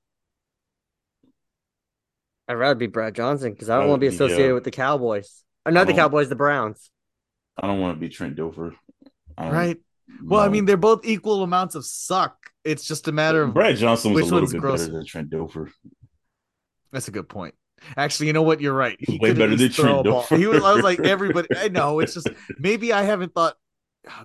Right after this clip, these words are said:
Speaker 3: maybe it's 'cause I got Brad Johnson when he <laughs> was at the end of his
Speaker 2: Hey,
Speaker 3: career.
Speaker 2: Trent Dilfer fucking sucked, bro. Like, I've
Speaker 3: Yes, he
Speaker 2: never
Speaker 3: did.
Speaker 2: seen a quarterback get carried to a Super
Speaker 3: It's
Speaker 2: Bowl more
Speaker 3: crazy.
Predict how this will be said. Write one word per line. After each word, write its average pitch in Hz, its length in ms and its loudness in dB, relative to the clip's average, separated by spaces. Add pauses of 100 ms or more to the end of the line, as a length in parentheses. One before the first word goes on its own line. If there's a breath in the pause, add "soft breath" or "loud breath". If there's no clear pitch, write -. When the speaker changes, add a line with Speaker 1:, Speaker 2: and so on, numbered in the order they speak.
Speaker 3:
maybe 139 160 -14
it's 143 140 -14
'cause 123 140 -10
I 117 120 -2
got 131 220 -2
Brad 110 220 -2
Johnson 107 420 -6
when 104 120 -10
he 95 220 -14 (160)
<laughs> - 160 -20
was 139 260 -4
at 127 200 -4
the - 180 -16
end 120 240 -6
of 92 60 -12
his 90 180 -14
Speaker 2:
Hey, 92 80 -4
Speaker 3:
career. 87 240 -8
Speaker 2:
Trent 143 340 0
Dilfer 107 320 0
fucking 80 480 -4
sucked, - 480 -4
bro. 80 300 -6 (180)
Like, 92 140 2
I've 123 220 6
Speaker 3:
Yes, 240 200 6
he 202 60 4
Speaker 2:
never 113 120 4
Speaker 3:
did. 156 120 4
Speaker 2:
seen 107 260 2
a 92 100 -2
quarterback 101 540 2
get 90 220 -4
carried 98 400 0
to 92 120 2
a 87 40 2
Super - 200 -2
Speaker 3:
It's 175 140 -2
Speaker 2:
Bowl - 120 2
more - 60 -2
Speaker 3:
crazy. 208 540 2